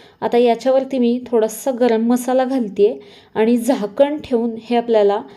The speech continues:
दहा मिनिटे छान असं शिजवून घ्यायचं आहे.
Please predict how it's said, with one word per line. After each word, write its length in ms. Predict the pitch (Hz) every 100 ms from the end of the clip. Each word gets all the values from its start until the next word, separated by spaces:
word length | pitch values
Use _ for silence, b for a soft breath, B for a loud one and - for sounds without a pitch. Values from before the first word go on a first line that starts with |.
| B B B
दहा 340 | 190 240 247 320
मिनिटे 440 | 320 269 240 240 277 -
छान 260 | - 233 226
असं 260 | 220 277 320
शिजवून 500 | - 240 208 214 226
घ्यायचं 460 | 240 214 190 214
आहे. 140 | 240